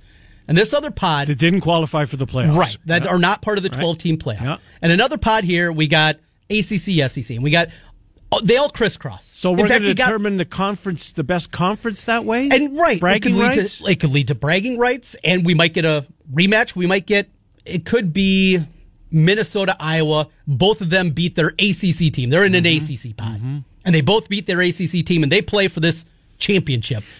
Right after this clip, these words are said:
Speaker 2: Well, he-,
Speaker 1: whatever it is.
Speaker 2: here's what, here's one argument that goes in the favor of this that's now flown out the window. Because in previous years,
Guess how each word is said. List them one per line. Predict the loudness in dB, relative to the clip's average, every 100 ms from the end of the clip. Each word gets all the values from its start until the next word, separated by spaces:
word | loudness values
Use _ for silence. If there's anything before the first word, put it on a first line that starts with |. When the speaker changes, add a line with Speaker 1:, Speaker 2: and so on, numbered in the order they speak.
| _
Speaker 2:
Well, | 0 2
he-, | 2
Speaker 1:
whatever | 2 0 -4
it | -6
is. | -6 -2
Speaker 2:
here's | 0 0 -2
what, | -2 -2
here's | -2 -2 -2
one | -2
argument | -2 0 0 0
that | -2
goes | -2 -2
in | -2
the | -2
favor | -2 -4 -4
of |
this | -6 -6
that's | -6 -6 -4
now | -2 -2
flown | -2 -2
out | -2 -4
the | -6
window. | -6 -8 -12
Because | -12 -6 -2 0
in | 0
previous | 0 0 2 0 0
years, | -2 -2